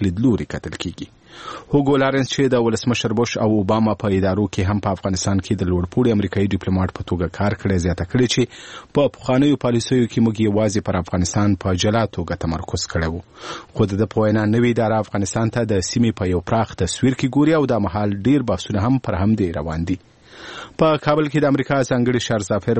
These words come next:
په دې برخه کې پاکستان یو مهم عنصر وباله او زیاته یې کړه چې حکومت یې په پاکستان کې د خپلې پالیسۍ پر سمولو ډیر غور کوي. نوموړي پاکستان یو پیچلی هیواد وباله چې په وینا یې پر افغانستان مستقیم اغیز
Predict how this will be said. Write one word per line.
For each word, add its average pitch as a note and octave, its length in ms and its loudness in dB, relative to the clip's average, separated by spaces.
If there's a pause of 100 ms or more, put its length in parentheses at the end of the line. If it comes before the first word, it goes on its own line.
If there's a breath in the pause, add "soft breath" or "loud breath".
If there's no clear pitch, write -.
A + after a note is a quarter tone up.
په G#2 220 2
دې A2 180 4
برخه G2+ 200 -2
کې - 200 -8
پاکستان G#2 400 0
یو F#2+ 220 2
مهم G2 300 2
عنصر A2+ 320 0
وباله C3+ 360 2
او B2+ 140 2
زیاته B2+ 240 2
یې A#2+ 80 -2
کړه B2 180 0
چې - 80 2 (480 loud breath)
حکومت C3+ 400 0
یې C3+ 240 2
په A2+ 240 2
پاکستان A2+ 420 0
کې A2 160 0
د F2+ 100 -2
خپلې C#3 280 2
پالیسۍ A2 420 0
پر F#2 180 -4
سمولو G2 540 0
ډیر F#2 220 -2
غور E2+ 340 -4
کوي. G2 140 -2 (480 loud breath)
نوموړي B2+ 420 4
پاکستان A2+ 400 -2
یو G#2+ 180 2 (140)
پیچلی G#2+ 420 0
هیواد A2+ 340 0
وباله C#3 280 2
چې - 240 -4
په A#2+ 100 2
وینا G2+ 240 0
یې G2+ 160 -2
پر F2+ 140 -2
افغانستان F#2+ 560 -2
مستقیم G2+ 500 -2
اغیز F#2 340 -2